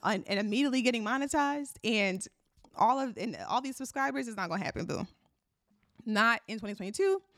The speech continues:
not in twenty twenty-three, but that's okay. Because listen, with the right strategy, you can still be seeing, you can still be getting those quick wins. You can still be getting those results, some, some results that you want, like, realistic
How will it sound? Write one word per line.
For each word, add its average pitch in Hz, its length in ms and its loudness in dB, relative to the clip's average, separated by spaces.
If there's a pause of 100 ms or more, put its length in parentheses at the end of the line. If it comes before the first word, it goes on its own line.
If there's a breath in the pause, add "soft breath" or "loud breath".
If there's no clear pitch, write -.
(360 loud breath)
not 220 280 -2
in 196 140 -4
twenty 202 160 -6
twenty-three, 277 480 2 (460 soft breath)
but - 100 4
that's 233 220 2
okay. 233 480 -8 (360)
Because 175 560 0
listen, 170 320 0
with 165 100 -4
the 180 80 -2
right 175 180 2
strategy, 190 600 0 (540)
you 202 220 2
can 226 160 4
still 190 520 4
be 185 200 -6
seeing, 185 500 0
you 175 100 -2
can 185 100 0
still 214 200 2
be 202 140 0
getting 196 200 4
those 190 140 4
quick - 260 2
wins. 170 260 0
You 170 60 -4
can 190 80 -4
still 190 180 0
be 185 100 0
getting 180 260 2
those 170 180 2
results, 165 500 0 (280 loud breath)
some, 247 440 2
some 240 260 0
results 190 340 -2
that 180 220 -4
you 180 120 -6
want, 170 280 0
like, 175 180 4
realistic 269 920 0